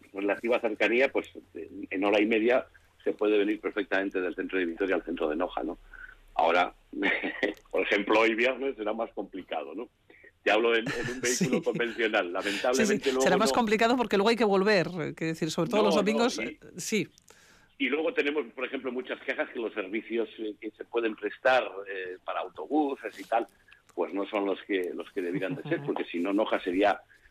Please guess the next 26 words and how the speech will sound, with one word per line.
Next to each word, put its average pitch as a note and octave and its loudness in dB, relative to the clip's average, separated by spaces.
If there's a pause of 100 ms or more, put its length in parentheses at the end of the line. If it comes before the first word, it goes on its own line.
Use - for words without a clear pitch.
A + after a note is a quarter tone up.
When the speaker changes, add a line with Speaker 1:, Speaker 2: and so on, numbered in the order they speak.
(120)
Speaker 1:
un, G2 0
una G2 0
población F#2+ 2
que F2+ 0
tendría F#2 2
más F#2+ -2
afluencia G2 0
durante F2 2
la E2+ 0
primavera F2+ 0
y F#2 4
el F2+ 2
otoño, F2+ -2
¿no? - -6 (400)
Si - 0
la, F2 6
la, F2+ 0
las F#2 0
frecuencias F#2+ 2
de F#2 2
los F#2 2
servicios F2+ -2
de F2+ 2
autobuses G2+ 2
y F2 -2
tal, - 2